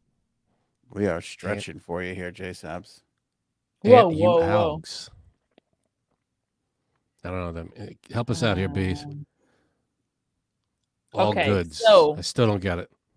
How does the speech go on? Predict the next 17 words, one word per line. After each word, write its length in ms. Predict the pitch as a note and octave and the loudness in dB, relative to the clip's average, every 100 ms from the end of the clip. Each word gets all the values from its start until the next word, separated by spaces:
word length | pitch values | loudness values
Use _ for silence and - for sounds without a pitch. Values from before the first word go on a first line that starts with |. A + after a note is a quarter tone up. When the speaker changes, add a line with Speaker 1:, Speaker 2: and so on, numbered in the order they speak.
| _ _ _ _ _ - | _ _ _ _ _ -8
Speaker 3:
I 80 | |
have 240 | D#3 D#3 D#3 | -6 -6 -8
to 100 | - | -14
say 260 | - B2+ | -8 -6
this. 240 | E2 D#2+ - _ - - - | -6 -10 -12 _ -20 -16 -16
Speaker 1:
I 40 | - | -8
think 160 | G2+ | -6
I'm 160 | G2 F#2+ | -6 -8
all 140 | E2+ | -8
goods. 320 | F2+ E2+ F2 - | -10 -14 -14 -10
Go 120 | G#2 | -6
ahead, 160 | G2+ F2 | -6 -6
Janine. 200 | F#2 E2 | -14 -12
What'd 180 | F#2 | -14
you 60 | G2 | -12
find 240 | F2 E2 | -10 -8
out? 140 | E2 | -10